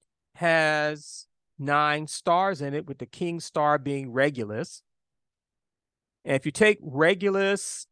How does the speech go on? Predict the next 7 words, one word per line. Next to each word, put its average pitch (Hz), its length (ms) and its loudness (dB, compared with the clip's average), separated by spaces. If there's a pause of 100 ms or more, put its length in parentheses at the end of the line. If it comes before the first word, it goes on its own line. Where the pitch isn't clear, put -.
and 143 320 -4
put 190 160 0
it 170 140 0
in 165 120 0
conjunction 160 840 0
with 135 320 4
Venus, 156 680 2